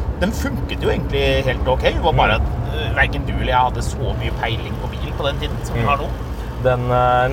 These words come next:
Speaker 2: neste du hadde, den var det litt mer håp for.
Speaker 1: Den var jo helt konge.
Speaker 2: Ja.
Speaker 1: Den, eh, den bare durte og gikk.
Speaker 2: Ni seks fire.
Speaker 1: Se der,
Speaker 2: Nei,
Speaker 1: ja.
Speaker 2: jo, ni seks fire.
Speaker 1: Ni seks fire cab, blå. <laughs> Kult.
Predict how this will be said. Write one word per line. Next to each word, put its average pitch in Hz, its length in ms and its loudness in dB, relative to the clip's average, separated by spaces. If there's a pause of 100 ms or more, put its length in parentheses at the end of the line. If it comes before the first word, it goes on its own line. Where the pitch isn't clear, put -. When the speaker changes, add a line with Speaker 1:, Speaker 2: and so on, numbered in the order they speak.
Speaker 2:
neste - 280 -4
du 101 80 4
hadde, 151 260 2 (920)
den 139 220 2
var 120 140 4
det 113 180 2
litt 110 220 -2
mer 104 120 2
håp 104 280 2
for. 101 120 2 (680)
Speaker 1:
Den - 160 4
var 151 160 4
jo 143 60 0
helt 139 160 0
konge. 170 340 0 (160)
Speaker 2:
Ja. 104 180 2 (160)
Speaker 1:
Den, 233 220 0
eh, 208 340 2
den 190 180 2
bare 143 300 2
durte 143 320 -4
og 139 240 4
gikk. - 280 -4 (800)
Speaker 2:
Ni 113 100 0
seks 95 180 0
fire. 165 340 2 (380)
Speaker 1:
Se - 140 -4
der, 190 100 0
Speaker 2:
Nei, 208 200 4
Speaker 1:
ja. - 60 -2 (240)
Speaker 2:
jo, - 160 2 (200)
ni 233 80 -2
seks 104 200 0
fire. 101 180 2 (180)
Speaker 1:
Ni 196 100 -2
seks 160 220 -2
fire 151 220 0
cab, 170 220 2 (520)
blå. 143 460 0 (460)
<laughs> 156 680 2
Kult. 139 460 -4